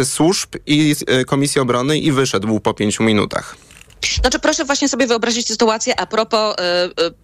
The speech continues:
Speaker 2: potwornego napięcia, które w tej chwili cały czas, e, jest, że, e, gdyby ki-, ki-, ktokolwiek państwu powiedział cztery, pięć, sześć, nawet dziesięć, a już piętnaście lat temu, to w ogóle nie wspomnę, że za naszą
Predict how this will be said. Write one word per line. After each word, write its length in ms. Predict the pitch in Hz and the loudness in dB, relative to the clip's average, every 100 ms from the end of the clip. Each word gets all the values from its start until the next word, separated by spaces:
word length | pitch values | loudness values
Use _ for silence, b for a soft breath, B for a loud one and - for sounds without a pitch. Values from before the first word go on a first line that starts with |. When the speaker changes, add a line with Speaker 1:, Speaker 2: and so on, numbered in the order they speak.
| _ _ - - | _ _ -12 -4
Speaker 2:
potwornego 1160 | 226 - - - - 240 233 233 233 240 240 226 | -4 -4 -8 -6 -2 0 0 -2 0 0 2 0
napięcia, 480 | 226 233 202 202 | 0 0 0 -2
które 220 | - 196 185 | 0 0 0
w 60 | |
tej 120 | 190 | -2
chwili 260 | 196 214 190 | -2 -4 -2
cały 280 | - 175 180 | 0 0 0
czas, 400 | 190 170 - 185 | -2 -2 -2 2
e, 180 | 170 165 | 2 2
jest, 460 | 170 156 123 - 160 | 0 0 0 -6 -4
że, 380 | - 180 180 - B B B B B | -2 0 -2 -6 B B B B B
e, 80 | 170 | -4
gdyby 300 | - 233 - _ - | 0 0 0 _ -6
ki-, 100 | 262 - | -4 0
ki-, 100 | 302 - | 0 0
ktokolwiek 520 | - 269 359 480 - | -2 2 2 2 0
państwu 320 | 269 285 294 | -2 -2 -4
powiedział 500 | 262 220 170 175 165 - | -2 0 2 2 -2 -4
cztery, 360 | - 254 202 170 | -2 0 0 -2
pięć, 420 | - 226 190 - | 0 -2 0 -2
sześć, 400 | - 226 208 - | 0 0 0 -4
nawet 240 | 202 196 190 | -2 -2 0
dziesięć, 380 | 196 254 254 - | 0 2 2 0
a 60 | |
już 120 | 170 - | -2 -2
piętnaście 420 | 170 208 226 202 | -2 -2 -2 -2
lat 140 | 180 | 0
temu, 200 | 196 202 | -2 -2
to 80 | 185 | 0
w 40 | |
ogóle 200 | 185 190 | 2 2
nie 80 | 180 | 2
wspomnę, 500 | - - 160 143 135 - | 0 0 0 -2 -2 -2
że 340 | 165 175 170 | 0 0 0
za 200 | 175 185 | -2 -2
naszą 420 | 196 247 277 269 | -2 0 0 0